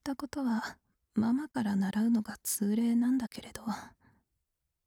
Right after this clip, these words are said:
君は、あ、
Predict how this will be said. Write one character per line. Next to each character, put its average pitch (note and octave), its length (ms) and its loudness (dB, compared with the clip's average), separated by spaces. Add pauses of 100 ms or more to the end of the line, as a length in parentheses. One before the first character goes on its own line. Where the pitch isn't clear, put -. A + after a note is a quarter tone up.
(1300)
君 - 340 -8
は、 D4+ 420 -2 (1200)
あ、 G#3+ 460 -2